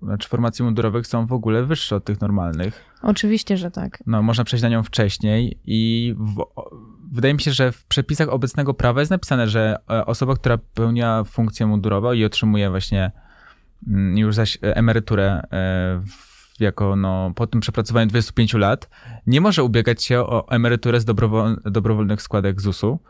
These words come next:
Speaker 1: Więc, no, <laughs> ten projekt ustawy musiałby zmieniać inne
Speaker 2: No
Speaker 1: przepisy
Speaker 2: też
Speaker 1: wcześniejszego prawa i to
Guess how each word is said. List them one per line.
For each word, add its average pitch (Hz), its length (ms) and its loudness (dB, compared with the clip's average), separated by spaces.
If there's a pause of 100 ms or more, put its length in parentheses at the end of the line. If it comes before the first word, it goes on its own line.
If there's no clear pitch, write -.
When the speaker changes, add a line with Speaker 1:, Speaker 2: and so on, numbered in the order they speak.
(380)
Speaker 1:
Więc, 113 300 2
no, 123 400 2 (400)
<laughs> - 520 -20
ten 127 220 2
projekt 131 440 2
ustawy 123 640 2
musiałby 120 480 0
zmieniać 113 920 -2 (180)
inne 123 800 -2 (500)
Speaker 2:
No 226 100 4
Speaker 1:
przepisy 269 140 0
Speaker 2:
też 262 260 2 (340)
Speaker 1:
wcześniejszego 131 600 2
prawa 156 720 2
i 123 140 -4
to 123 480 2